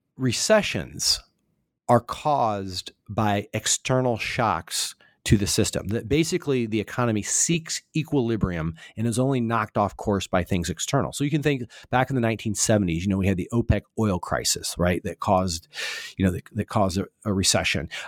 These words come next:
Um, in twenty twenty, the recession that we had was caused by covid, right? So the, these are things external to the economy.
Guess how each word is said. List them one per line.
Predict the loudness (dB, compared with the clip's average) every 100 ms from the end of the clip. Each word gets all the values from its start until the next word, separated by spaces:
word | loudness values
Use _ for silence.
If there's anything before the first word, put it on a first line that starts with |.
| -8
Um, | -2 -2 0
in | 0
twenty | 2 2
twenty, | 0 0 0 -2 -2
the | 0
recession | 0 0 0 0 0 0
that | 0
we | -2
had | 0 2 0 -2 -16 _ _ _ -2
was | 0 2
caused | 2 0 0
by | -4
covid, | 0 0 0 -2
right? | -2 0
So | 0
the, | 0 0
these | 0 0
are |
things | 0 -2 -4
external | -4 -2 0 2 2
to | 0
the | -4
economy. | -2 0 2 0 -6